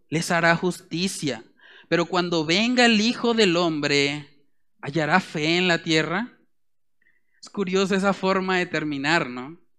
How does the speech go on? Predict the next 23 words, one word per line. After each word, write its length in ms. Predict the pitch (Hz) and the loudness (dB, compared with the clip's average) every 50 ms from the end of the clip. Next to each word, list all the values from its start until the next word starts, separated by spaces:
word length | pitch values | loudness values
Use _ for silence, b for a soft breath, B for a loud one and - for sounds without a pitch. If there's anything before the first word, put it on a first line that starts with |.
| _ _ _ _ _ _ _ _ _ _ | _ _ _ _ _ _ _ _ _ _
"¿Hallará 400 | - 147 156 165 160 151 156 180 | -8 -4 -2 -2 -2 0 0 -2
fe 320 | - - 175 156 160 165 180 | -2 -4 -6 -4 -4 -2 -2
en 100 | 202 202 | 0 0
la 120 | 196 185 | -2 -2
tierra?". 500 | - 180 175 180 180 185 208 240 262 - - - _ _ _ _ _ _ _ _ _ _ _ _ _ _ _ _ | -2 0 0 0 0 0 -2 -4 -4 -8 -12 -20 _ _ _ _ _ _ _ _ _ _ _ _ _ _ _ _
¿Habrá 440 | 147 160 160 160 165 180 185 180 190 | -2 0 0 2 2 4 4 4 4
alguien 360 | 196 196 185 196 220 220 214 | 2 2 0 -2 -4 -6 -4
que 100 | - 202 | -4 -4
realmente 720 | 185 180 165 156 160 165 175 180 185 185 180 - 185 180 - | -2 0 0 0 0 0 -2 -4 -4 -6 -4 -6 -6 -6 -6
crea 420 | - 170 160 170 185 196 202 202 | -6 -4 -2 0 0 2 2 2
esto? 400 | 202 202 202 - - 226 262 269 - _ _ _ _ _ _ _ _ _ _ _ _ _ - | 0 0 -4 -6 -8 -8 -8 -8 -10 _ _ _ _ _ _ _ _ _ _ _ _ _ -8
¿Que 100 | - 156 | -6 -4
realmente 680 | 160 160 151 160 170 180 185 185 185 196 185 190 - | -2 0 0 0 0 -2 -2 -2 -2 -2 -2 0 0
crea 320 | 190 170 175 185 196 202 | 2 2 4 4 4 4
en 100 | 202 202 | 4 4
la 140 | 190 185 175 | 4 4 2
necesidad 720 | 170 170 156 - 170 151 - - 156 147 147 151 156 170 | 2 -2 -2 -2 -2 -4 -2 -2 -2 0 0 2 0 0
de 180 | 165 170 190 185 | 0 0 0 0
orar 320 | 175 170 165 165 170 170 | 2 2 2 2 2 0
siempre 960 | 160 - - - 165 165 165 165 170 180 185 - - 202 226 254 277 - - _ _ _ _ _ _ _ _ _ _ | -2 -6 -10 -10 -8 -4 -2 -2 -2 -2 -4 -4 -6 -6 -6 -6 -8 -12 -16 _ _ _ _ _ _ _ _ _ _
y 140 | 160 165 156 | -6 -4 -4
no 260 | 151 147 151 175 185 | -2 -2 -2 -2 -2
desmayar? 720 | 196 190 185 180 180 170 165 156 165 165 185 214 247 233 | -2 -2 -4 -4 -4 -4 -4 -2 -2 -2 -2 -4 -6 -10